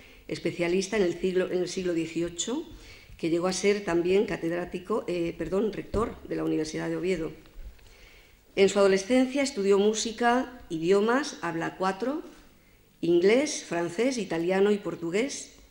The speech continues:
También realizó estudios de danza.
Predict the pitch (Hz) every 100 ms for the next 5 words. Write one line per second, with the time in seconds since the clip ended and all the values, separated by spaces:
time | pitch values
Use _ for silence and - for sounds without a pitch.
0 | - - - - _ - 185 190 233 269
1 | 240 185 175 - 214 226 - - 160 -
2 | 196 208 180 170 170 160 - -